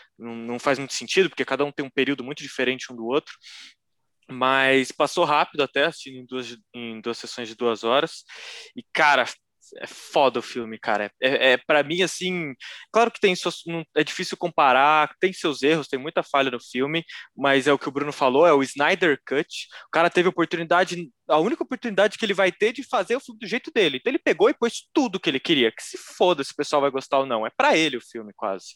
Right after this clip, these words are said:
Ou pra filha dele, como ele coloca no final, né? Mas acho que o filme ficou, cara, nível primeiro Vingadores, assim, eu fiquei de animado, sabe? O filme achei muito foda e acho que tinha muita pistinha, muito,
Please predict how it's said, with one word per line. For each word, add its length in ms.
Ou 100
pra 160
filha 300
dele, 240
como 160
ele 80
coloca 380
no 80
final, 420
né? 120
Mas 920
acho 160
que 80
o 20
filme 240
ficou, 420
cara, 280
nível 500
primeiro 300
Vingadores, 640
assim, 240
eu 40
fiquei 220
de 80
animado, 460
sabe? 340
O 100
filme 220
achei 220
muito 580
foda 580
e 60
acho 100
que 120
tinha 180
muita 380
pistinha, 560
muito, 280